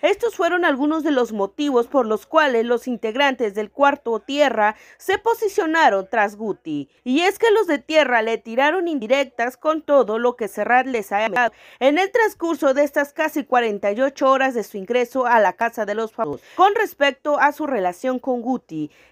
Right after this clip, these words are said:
Guti quedando muy mal, Serrat desde lejos hacía cara sobre los argumentos que Guti daba para defenderse,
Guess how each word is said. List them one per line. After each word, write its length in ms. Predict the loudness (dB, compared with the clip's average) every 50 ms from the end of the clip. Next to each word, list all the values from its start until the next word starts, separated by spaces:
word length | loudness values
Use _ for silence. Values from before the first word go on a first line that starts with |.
| _ 0
Guti 440 | 2 2 2 2 0 -2 -4 -4 -2
quedando 560 | -2 -2 2 4 4 4 4 0 -4 -8 -8
muy 340 | -6 -4 -2 -2 -2 -2 0
mal, 360 | 2 4 4 4 2 0 -4 _ _ _ _
Serrat 400 | _ 2 4 6 6 6 4 2
desde 280 | 0 -2 -2 -2 -2 0
lejos 400 | 2 2 2 2 0 -4 -4 -4
hacía 340 | -6 -6 -4 -4 -6 -4 -2
cara 260 | -2 0 0 0 -2
sobre 260 | -2 -4 -4 -2 -2
los 180 | -4 -2 0 -2
argumentos 600 | -2 -2 -2 -4 -2 0 0 0 0 -2 -2 -2
que 140 | -2 -4 -2
Guti 320 | -2 -4 -6 -4 -6 -2
daba 260 | 2 2 2 2 2 0
para 280 | 2 2 2 2 2
defenderse, 840 | -2 -2 -4 -4 -8 -6 -4 -4 -4 -6 -6 -8 -6 -6 -6 -6